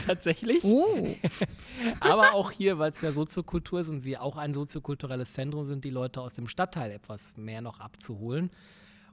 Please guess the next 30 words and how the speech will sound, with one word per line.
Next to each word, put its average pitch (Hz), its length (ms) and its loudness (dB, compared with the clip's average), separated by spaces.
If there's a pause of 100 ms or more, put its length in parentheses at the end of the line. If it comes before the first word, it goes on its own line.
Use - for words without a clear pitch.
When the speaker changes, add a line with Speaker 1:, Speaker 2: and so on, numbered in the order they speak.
Speaker 1:
Und 131 200 0
das 156 160 0
alles 180 300 -6
zusammen 170 640 0
hat, - 280 -6
äh, 151 500 -4
eine 143 200 -4
Stelle 175 380 -2
ergeben, 156 880 -6 (380)
über 143 220 -6
die 143 260 -8
wir 143 600 -2
netterweise 131 580 -4
Projektgelder 156 540 -4
bekommen, 143 500 -6
die 123 120 -6
meine 127 500 -2
Arbeit 127 460 -6
hier 151 320 -4
zum 139 200 -12
ersten 175 340 -6
Mal 156 220 -4
in 123 60 -6
der 117 100 -8
Geschichte 120 380 -12
des 110 100 -18
Theaters 123 400 -12
am 135 100 -14
Schlachthof, 147 520 -10
äh, 139 360 -6